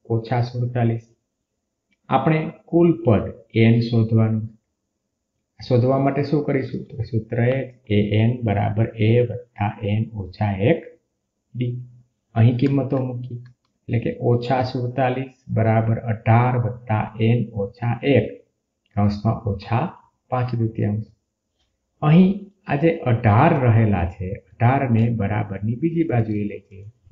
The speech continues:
અહીં વત્તા છે, બીજી બાજુએ થશે ઓછા. એટલે ઓછા સુડતાલીસ ઓછા અઢાર બરાબર એન ઓછા એક, કૌંસમાં ઓછા પાંચ દૂતીયાંશ.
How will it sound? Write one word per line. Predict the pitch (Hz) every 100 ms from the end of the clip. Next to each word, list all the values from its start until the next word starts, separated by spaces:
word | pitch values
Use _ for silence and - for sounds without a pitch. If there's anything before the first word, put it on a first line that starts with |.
| - - - 101
અહીં | 110 117
વત્તા | 165 - 139
છે, | 107 92 -
બીજી | 95 107
બાજુએ | 104 95 107
થશે | 107 - - - -
ઓછા. | 120 120 104 - _
એટલે | - 123 -
ઓછા | 110 110 - 139
સુડતાલીસ | 135 127 117 127 104 95 110 - - _ _ _ _ _ _ 151
ઓછા | 156 156 170 151
અઢાર | 120 - 90 90 113 - _ _ _ _ -
બરાબર | 117 117 123 127 - 127
એન | 139 156 - 104
ઓછા | 107 - 110 - -
એક, | 92 104 - _ _ _
કૌંસમાં | 98 101 - 110 107
ઓછા | 101 - 107
પાંચ | - 107 107
દૂતીયાંશ. | 104 - 104 113